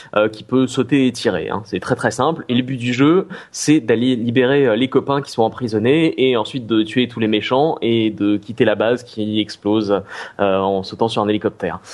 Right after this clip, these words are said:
Le truc qui est fun en fait dans Broforce, c'est d'une part les personnages que tu libères, ensuite tu peux les, les réutiliser.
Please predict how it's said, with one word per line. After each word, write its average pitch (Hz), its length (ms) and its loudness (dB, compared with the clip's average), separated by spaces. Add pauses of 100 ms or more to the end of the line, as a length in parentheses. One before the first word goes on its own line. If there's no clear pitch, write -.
(200)
Le 123 80 6
truc 190 220 0
qui - 120 2
est 131 60 2
fun 196 260 2
en 127 80 2
fait 170 220 -2
dans 127 120 2
Broforce, 131 440 0
c'est 123 120 -2
d'une 147 280 -2
part 175 340 0
les 120 160 -2
personnages 151 380 0
que 131 80 -8
tu 123 160 -10
libères, 143 340 2
ensuite 120 300 -8
tu - 100 -10
peux - 160 -4
les, 104 380 2
les 107 240 -2
réutiliser. 120 640 0